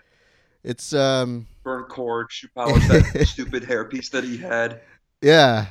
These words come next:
Speaker 1: um, it's quite, it's quite the sight to see. Um,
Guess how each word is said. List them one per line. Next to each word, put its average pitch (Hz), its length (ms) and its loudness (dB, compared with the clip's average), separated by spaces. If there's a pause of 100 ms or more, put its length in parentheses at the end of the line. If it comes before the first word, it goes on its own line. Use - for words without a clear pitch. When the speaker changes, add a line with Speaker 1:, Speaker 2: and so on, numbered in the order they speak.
(160)
Speaker 1:
um, 110 680 -2 (1200)
it's 113 200 -8
quite, 175 320 0
it's - 180 -6
quite 147 300 -2
the 123 80 -4
sight 120 400 -4
to 110 80 -10
see. 95 460 -8 (180)
Um, 92 540 -10